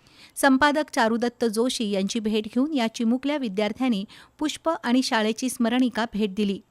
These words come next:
त्यातून या चिमुकल्या मुलांनी बी न्यूजचं कौतुक करून रोज रात्री नऊचं बातमीपत्र नक्की बघतो, असं सांगितलं. तसंच अनेक चौकस प्रश्न विचारून प्रसारमाध्यमांच्या कामकाजाबद्दल माहिती करून घेतली.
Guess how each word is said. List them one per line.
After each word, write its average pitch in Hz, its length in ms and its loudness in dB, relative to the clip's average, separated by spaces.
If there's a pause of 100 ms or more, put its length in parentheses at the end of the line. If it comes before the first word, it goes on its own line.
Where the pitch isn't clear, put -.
(340)
त्यातून 302 340 2
या 381 160 0
चिमुकल्या 294 420 2
मुलांनी 254 520 4
बी 233 220 0
न्यूजचं 311 400 -2
कौतुक 240 460 -2
करून 247 260 2 (220)
रोज 320 300 0
रात्री 285 360 -2
नऊचं 240 360 0
बातमीपत्र 233 600 0
नक्की 226 340 -2
बघतो, 277 460 -2
असं 226 180 -2
सांगितलं. 208 500 -2 (380)
तसंच 294 300 -2 (340)
अनेक 269 300 2 (100)
चौकस 254 400 0
प्रश्न 269 260 -2
विचारून 226 520 0 (320)
प्रसारमाध्यमांच्या 269 1080 2
कामकाजाबद्दल 226 880 0
माहिती 233 360 0
करून 220 260 2
घेतली. 214 320 0